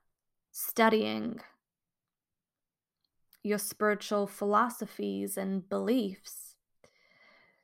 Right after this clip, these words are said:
So now with all that life experience that you have gained, that has really pushed you into becoming the most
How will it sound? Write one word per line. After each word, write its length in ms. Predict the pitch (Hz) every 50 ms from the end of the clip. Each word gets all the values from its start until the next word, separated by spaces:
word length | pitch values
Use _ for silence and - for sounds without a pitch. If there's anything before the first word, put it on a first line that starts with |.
| _ _ _
So 200 | - - - 233
now 180 | 220 220 220 214
with 120 | 208 208
all 160 | 220 220 262 277
that 220 | 302 277 269 240
life 400 | 226 220 226 220 233 247 233 -
experience 640 | 220 208 - - - - - 214 208 196 196 196 -
that 140 | 202 190 180
you 200 | 190 196 208 208
have 300 | 202 202 202 185 175 170
gained, 680 | - 208 208 208 196 196 - 208 220 226 - - - - _ _ _ _ _ _ _ _ _ _ _ _ _ _ _ _
that 100 | - 202
has 180 | 202 208 196 180
really 840 | 185 185 185 196 220 247 277 294 277 233 208 185 180 175 170 185 -
pushed 360 | - - 269 262 - - -
you 140 | 254 247 233
into 240 | 220 214 208 - 214
becoming 580 | 196 208 202 - - - 226 214 208 202 196 196
the 80 | 196
most 720 | 196 196 196 196 196 196 196 - - - - - - -